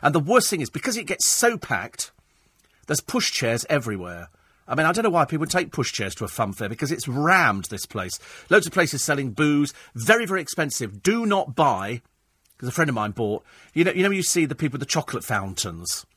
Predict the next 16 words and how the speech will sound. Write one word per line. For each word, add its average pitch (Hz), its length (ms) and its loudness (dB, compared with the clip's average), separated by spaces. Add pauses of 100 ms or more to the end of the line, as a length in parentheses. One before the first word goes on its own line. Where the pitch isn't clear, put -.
(680)
and 135 100 -2
there 135 60 2
was 120 80 -2
a 160 60 0
woman 156 200 2
doing 127 240 0
strawberries 143 640 2
or 110 160 -4
marshmallows 117 960 2 (260)
or 120 140 2
banana, 120 580 2 (340)
and 123 240 2
it - 60 -10
was 120 100 -4
four 151 280 0
pounds 90 720 -2